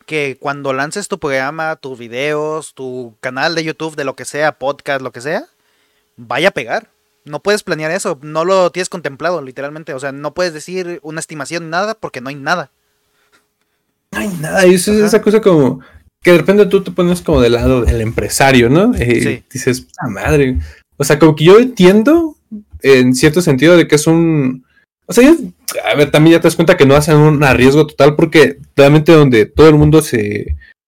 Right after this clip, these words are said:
Speaker 2: obtiene financiamiento son de marcas, son de gobierno, son de ciertas, este, dependencias,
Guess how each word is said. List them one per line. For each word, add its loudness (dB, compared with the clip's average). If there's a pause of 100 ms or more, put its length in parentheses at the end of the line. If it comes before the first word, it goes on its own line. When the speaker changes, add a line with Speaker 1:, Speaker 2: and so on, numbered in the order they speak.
Speaker 2:
obtiene 2
financiamiento 2
son -2
de 0
marcas, 0
son 0
de 2
gobierno, 2 (480)
son -2
de 2
ciertas, -6
este, -10
dependencias, 0